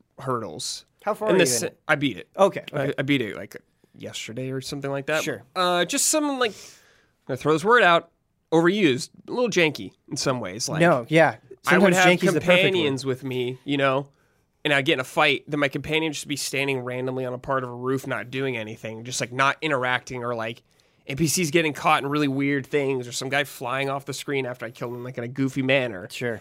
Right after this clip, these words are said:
Speaker 1: Where I'm just like, "He just needs a little more polish."
Speaker 2: Gotcha.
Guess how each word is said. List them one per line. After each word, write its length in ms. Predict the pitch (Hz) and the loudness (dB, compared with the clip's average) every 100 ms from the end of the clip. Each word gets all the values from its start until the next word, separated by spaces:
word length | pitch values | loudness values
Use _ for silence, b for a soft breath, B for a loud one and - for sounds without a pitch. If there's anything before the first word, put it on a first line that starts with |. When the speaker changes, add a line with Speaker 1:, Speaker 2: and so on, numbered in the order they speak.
| - - | -12 -10
Speaker 1:
Where 100 | 113 | -10
I'm 80 | |
just 140 | 120 - | -8 -10
like, 140 | 110 | -10
"He 100 | 240 | -8
just 160 | 262 202 170 170 | -4 -2 0 4
needs 200 | 170 143 | 4 4
a 40 | |
little 220 | 135 151 | 2 2
more 160 | 135 120 | 0 -4
polish." 640 | - 120 73 64 - - | -6 -6 -6 -10 -12 -10
Speaker 2:
Gotcha. 380 | 110 107 - 80 | -8 -8 -8 -14